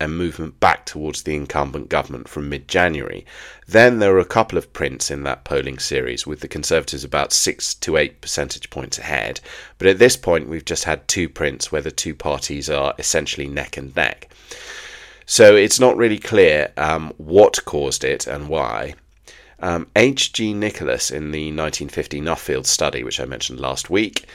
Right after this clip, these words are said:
concluded that while Churchill couldn't be entirely acquitted of making a stunt,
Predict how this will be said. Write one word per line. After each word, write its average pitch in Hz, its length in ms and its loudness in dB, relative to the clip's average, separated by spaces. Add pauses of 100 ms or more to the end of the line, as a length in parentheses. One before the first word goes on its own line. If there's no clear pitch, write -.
(300)
concluded 92 540 2
that 95 80 4
while 90 320 6
Churchill 92 520 2
couldn't 98 460 -4
be 85 260 -4
entirely 85 520 0
acquitted - 800 -6
of 76 120 -6
making 80 460 -2
a 69 40 -8
stunt, - 560 -2